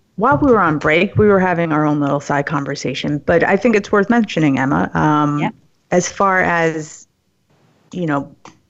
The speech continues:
Speaker 1: the people that might, that are out there that might not be as happy in their relationship and are feeling a lot of pain, but
Speaker 2: Mm-hmm.
Speaker 1: are not, um, feeling comfortable with making,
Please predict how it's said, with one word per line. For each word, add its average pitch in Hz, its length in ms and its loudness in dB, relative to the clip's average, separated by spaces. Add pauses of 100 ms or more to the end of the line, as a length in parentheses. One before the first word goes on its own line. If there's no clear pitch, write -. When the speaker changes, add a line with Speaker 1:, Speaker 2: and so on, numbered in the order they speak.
Speaker 1:
the 175 100 -2
people 196 420 2
that 170 180 0
might, 165 280 -2
that 160 100 0
are 151 80 0
out 156 220 -2
there 151 260 0
that 139 180 -6
might 143 320 -6
not 147 280 -6
be 143 200 -2
as 139 120 -6
happy 147 340 -2
in 143 120 -2
their 139 120 0
relationship 160 920 0
and 156 120 0
are 151 80 0
feeling 170 300 2
a 151 60 2
lot 151 140 2
of 135 140 -4
pain, 160 600 0 (280)
but 165 340 0
Speaker 2:
Mm-hmm. 180 140 -4 (300)
Speaker 1:
are 156 260 0
not, 156 600 -2
um, 147 360 -2
feeling 160 360 2
comfortable 151 640 0
with 156 260 -2
making, 147 560 0